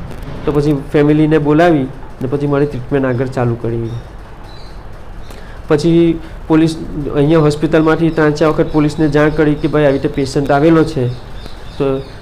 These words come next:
બયાન લીધું. બયાન લઈને પછી જે વખતે મારી સાઇન લેવા આવ્યા તો એ લોકોએ પૂરી હકીકત જે મેં એમને પૂરે-, પૂરું જણાવ્યું હતું તે લખ્યું જ નથી અને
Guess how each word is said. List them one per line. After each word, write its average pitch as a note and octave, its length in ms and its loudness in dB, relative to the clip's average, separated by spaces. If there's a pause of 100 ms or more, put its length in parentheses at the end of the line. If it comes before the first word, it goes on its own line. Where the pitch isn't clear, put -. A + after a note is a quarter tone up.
(260)
બયાન F3 140 0
લીધું. D3 460 2
બયાન D#3 200 6
લઈને E3 240 6
પછી E3 260 2
જે D3+ 140 2
વખતે D#3+ 260 2
મારી D#3+ 220 2
સાઇન D3+ 300 2
લેવા D#3 260 4
આવ્યા D#3 300 4 (380)
તો E3+ 60 2
એ D#3+ 40 6
લોકોએ E3 200 4
પૂરી E3 280 4
હકીકત D#3+ 420 0
જે D3+ 200 0
મેં D#3+ 160 2
એમને D#3+ 220 4
પૂરે-, D#3 320 2 (320)
પૂરું D#3+ 200 4
જણાવ્યું F3 420 6
હતું C#3+ 500 -2
તે E3 80 2
લખ્યું D#3 500 4
જ F3 40 6
નથી C#3+ 240 2 (460)
અને D#3+ 260 4